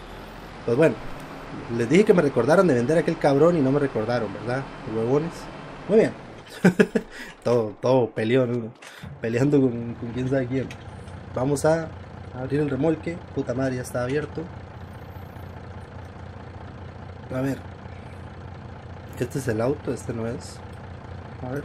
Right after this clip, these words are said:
¿se cerró la puerta? Sí. Muy bien, vamos a cambiar de remolque con la G. Con la G, ¿cierto? Ajá. Ahí, ahora sí. Tampoco, la concha de su madre. Ahí, ahora sí.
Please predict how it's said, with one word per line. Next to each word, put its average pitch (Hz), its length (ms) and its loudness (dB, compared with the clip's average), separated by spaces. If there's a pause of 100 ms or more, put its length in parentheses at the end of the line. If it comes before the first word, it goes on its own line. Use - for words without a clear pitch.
¿se 117 140 -2
cerró 113 160 0
la 139 80 2
puerta? 170 360 -2
Sí. 117 100 -8 (760)
Muy 135 80 0
bien, 135 240 4
vamos 143 220 0
a 160 60 4
cambiar 131 380 2
de 156 200 4
remolque 151 520 -4
con 123 240 -6
la 117 200 -6 (260)
G. 156 320 -2 (680)
Con 113 100 -8
la 117 60 -6
G, 185 160 -2
¿cierto? - 320 -6 (800)
Ajá. - 1120 -12
Ahí, 107 120 -6 (460)
ahora 113 120 -4
sí. 110 80 -6 (1700)
Tampoco, 131 460 -2
la 107 100 -2
concha 135 320 0
de 120 80 0
su 117 60 -2
madre. 120 240 0 (1500)
Ahí, 104 120 -8 (240)
ahora 117 140 -2
sí. 110 100 -6